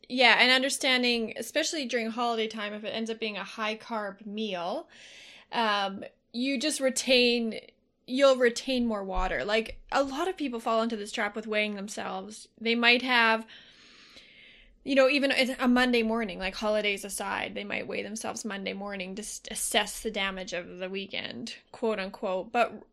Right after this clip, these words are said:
uh, it, it may not be anything. It may not that you, it may not be that you overate. It may just be the composition of your meals changed. And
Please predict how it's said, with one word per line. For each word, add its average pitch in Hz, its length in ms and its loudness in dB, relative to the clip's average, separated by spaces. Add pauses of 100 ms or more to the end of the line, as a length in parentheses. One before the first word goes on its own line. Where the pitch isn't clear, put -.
(100)
uh, 240 160 2
it, - 280 2
it 277 160 0
may 254 240 2
not 294 260 0
be 269 240 -4
anything. 226 440 0
It 165 100 -6
may 196 160 -2
not 208 180 -4
that 220 220 -6
you, - 80 -14 (140)
it 220 80 0
may 262 360 4
not 247 380 -2
be 214 220 -2
that 208 160 -4
you 202 140 -4
overate. 196 540 0
It 247 100 -4
may 214 200 -2
just 226 180 -10
be 214 80 -6
the 208 80 -6
composition 214 720 -6
of 196 100 -8
your 190 140 -8
meals 185 420 -8
changed. 277 540 -6
And 208 440 -4